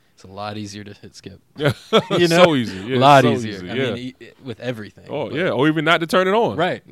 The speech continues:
Speaker 1: right. Just to say, like, "I already know what I like,"
Speaker 2: Yeah,
Speaker 1: you
Speaker 2: yeah,
Speaker 1: know?
Speaker 2: yeah, yeah. I don't even
Speaker 1: <laughs> Yeah.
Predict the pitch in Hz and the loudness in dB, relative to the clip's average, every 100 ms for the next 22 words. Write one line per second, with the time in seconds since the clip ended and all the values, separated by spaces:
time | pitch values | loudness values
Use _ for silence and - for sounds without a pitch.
0 | - 113 135 101 - - 123 113 104 127 | -20 -10 -10 -10 -14 -12 -10 -8 -10 -10
1 | 120 139 113 95 156 165 160 165 135 143 | -8 -8 -10 -8 -2 -2 0 -2 -2 -2
2 | 151 127 104 143 151 147 143 139 156 110 | 0 -2 -2 -4 -4 -4 -4 -6 -8 -4
3 | 139 143 135 123 135 120 107 | -4 -6 -8 -6 -4 -6 -8